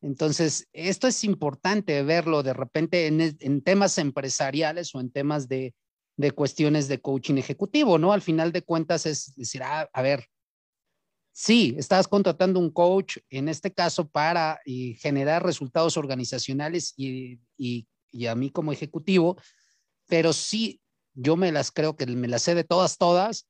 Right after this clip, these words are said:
pues entonces realmente, eh, no estoy en un proceso de humildad ontológica donde yo puedo aprender o tengo algo o que es,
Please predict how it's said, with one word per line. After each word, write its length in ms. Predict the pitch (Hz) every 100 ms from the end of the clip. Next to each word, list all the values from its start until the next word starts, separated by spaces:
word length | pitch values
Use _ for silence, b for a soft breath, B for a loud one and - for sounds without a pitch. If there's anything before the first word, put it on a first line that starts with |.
| _ _ -
pues 180 | 139
entonces 420 | 151 139 160 175 156
realmente, 1000 | 156 156 170 170 180 180 - 135 127 123
eh, 40 |
no 160 | 131 151
estoy 300 | 156 175 160
en 80 |
un 140 | 160 160
proceso 540 | 160 143 160 151 165
de 300 | 135 135 156 _ _ _ _ _ _ _ _ _ _ _ -
humildad 720 | 170 165 160 156 185 196 208
ontológica 760 | 165 151 135 143 143 156 - 147
donde 420 | 147 147 143 143
yo 220 | 143 175
puedo 280 | 185 175 175
aprender 680 | 170 135 127 131 156 131 - _ _ _ _ _ _ -
o 160 | 143
tengo 400 | 151 165 175 180
algo 260 | 175 185 185
o 320 | - 147 123
que 440 | - 147 151 - _ _
es, 220 | 156 156